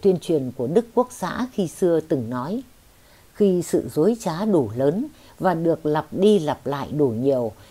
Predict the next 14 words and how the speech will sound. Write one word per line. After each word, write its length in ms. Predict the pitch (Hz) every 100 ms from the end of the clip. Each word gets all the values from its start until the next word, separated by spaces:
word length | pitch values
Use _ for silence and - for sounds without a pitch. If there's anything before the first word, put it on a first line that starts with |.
| -
thì 340 | - 180 165 156
nó 340 | 156 147 202 277
sẽ 300 | - - 277
trở 240 | - 165 117
thành 220 | 156 131
sự 220 | 117 156 -
thật." 160 | 143 120 - - _ - - - _ _ - _ _
Trong 320 | - 180 170 160
thời 220 | - 143
buổi 380 | 117 131 120 95 95
bùng 300 | - 143 123
nổ 160 | 127 113 95
thông 200 | 160 156
tin, 240 | - 156